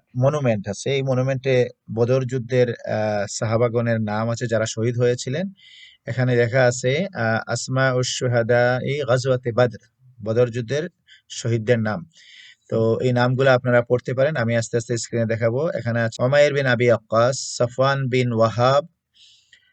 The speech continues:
জুল শাহলাইন, জুল শাহলাইন বিন আবদে ওমর।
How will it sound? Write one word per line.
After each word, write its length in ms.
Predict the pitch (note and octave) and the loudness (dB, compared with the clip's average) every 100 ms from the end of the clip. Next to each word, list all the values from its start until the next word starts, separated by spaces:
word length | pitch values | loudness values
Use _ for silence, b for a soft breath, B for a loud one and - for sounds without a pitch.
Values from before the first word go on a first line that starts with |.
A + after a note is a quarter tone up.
| b _ _ _ B2 G2+ | b _ _ _ -12 -2
জুল 300 | C#3+ C#3 C3+ | -2 -2 -6
শাহলাইন, 880 | - - A#2 B2+ B2+ C3 C#3+ E3 F3+ - _ _ _ _ _ _ _ _ _ _ _ A#2+ G#2+ | -2 -2 2 4 6 6 4 0 -6 -8 _ _ _ _ _ _ _ _ _ _ _ -10 -4
জুল 120 | C3+ | -4
শাহলাইন 600 | C3 C3 A#2+ B2+ C#3 C3+ | -2 2 4 4 2 0
বিন 180 | A#2+ A#2+ | -2 0
আবদে 420 | A#2 A#2+ A2 A#2 | 0 -2 -2 0
ওমর। 320 | A#2 C3+ A2+ | 2 2 0